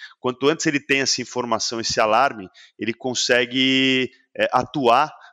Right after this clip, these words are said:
pra que não tenha um, um, uma grande perda. O que acontece nos sistemas de, de saneamento, né, os, o, as tubulações?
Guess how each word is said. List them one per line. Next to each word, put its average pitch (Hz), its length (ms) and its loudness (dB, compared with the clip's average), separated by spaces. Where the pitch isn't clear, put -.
pra 127 100 0
que 135 140 -8
não 139 120 -8
tenha 131 800 2
um, 127 300 -10
um, 127 100 -10
uma 127 220 2
grande 127 340 -2
perda. 110 520 -2
O - 80 -14
que 214 160 2
acontece 147 540 0
nos 123 140 -6
sistemas 117 640 -4
de, 110 300 -6
de 107 320 -6
saneamento, 110 680 -2
né, 107 200 0
os, 107 200 -8
o, 107 180 -10
as - 160 -8
tubulações? 117 840 -4